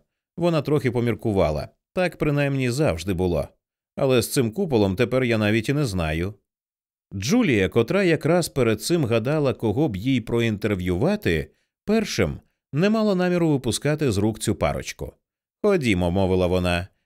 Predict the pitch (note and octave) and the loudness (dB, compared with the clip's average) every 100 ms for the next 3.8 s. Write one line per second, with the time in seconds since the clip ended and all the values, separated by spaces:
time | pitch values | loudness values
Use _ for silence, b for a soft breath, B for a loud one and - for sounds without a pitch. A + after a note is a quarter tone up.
0 | _ E3 D#3+ E3+ - D#3 C#3+ C#3+ D3+ - | _ -4 0 0 0 -2 0 0 -2 0
1 | C#3 D3 F3+ F#3 B2+ A2 A2+ D3+ D3 C#3 | -2 0 0 -2 0 0 0 0 0 0
2 | C#3 C#3 B2+ B2 B2 B2+ B2 C3 D#3 C#3+ | -2 -2 0 0 2 0 -2 -2 0 0
3 | F#2 D#2+ - F2+ F3 E3 F2 | 0 0 -2 0 0 0 -2